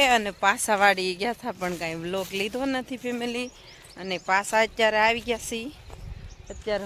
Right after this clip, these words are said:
વાગી ગયા છે પોણા છ અને મહેમાન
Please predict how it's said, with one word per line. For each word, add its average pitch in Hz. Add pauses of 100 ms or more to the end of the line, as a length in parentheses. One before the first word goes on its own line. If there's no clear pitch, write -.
વાગી 214
ગયા 226
છે 208
પોણા 208 (100)
છ - (1300)
અને 185 (720)
મહેમાન 190